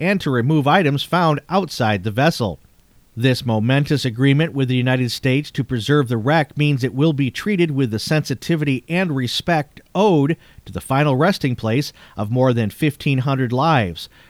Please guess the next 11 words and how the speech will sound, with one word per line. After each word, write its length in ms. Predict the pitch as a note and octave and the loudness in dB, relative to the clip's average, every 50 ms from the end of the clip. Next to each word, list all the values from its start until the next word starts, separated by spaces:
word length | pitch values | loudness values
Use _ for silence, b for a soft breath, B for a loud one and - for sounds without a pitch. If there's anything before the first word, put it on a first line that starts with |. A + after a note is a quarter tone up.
| b b | b b
British 320 | b C#3 C3+ A#2+ A#2 G#2+ | b 0 2 2 0 -2
Transport 640 | - - C3+ C3+ C#3 D3 C#3 - - C3+ A#2+ A#2+ A2+ | -2 -4 -2 0 0 -2 -2 -2 -2 0 0 0 0
and 220 | G#2+ A#2 A#2 A2 A#2 | 0 -2 -2 0 0
Maritime 480 | C3+ C#3+ D3 C#3 - - B2+ A#2 A#2 | 2 2 0 0 0 0 0 0 0
Minister 360 | A#2+ A#2+ A#2+ A2+ - C3+ B2+ | 0 0 -2 -2 -2 -2 -2
Nusrat 680 | B2 A#2+ A#2+ A#2+ A#2 A2 - - C3+ C3 B2+ A#2+ A#2 - | 0 0 0 0 -2 -2 -4 -2 0 2 2 0 0 -2
Ghani 440 | - B2+ C3 D#3 D3+ B2+ C3 C#3 - | -2 0 0 2 2 0 -2 -4 -6
said 300 | - - - A2+ A2+ A2 | -8 -4 -2 -2 -2 -2
in 140 | G#2+ G2 G2+ | -2 -4 -4
a 40 | |
statement. 640 | F#2+ - - - C#3 D3 C3 A#2 A2 F#2+ E2+ - | -6 -6 -4 -2 -2 0 0 -2 -4 -4 -6 -10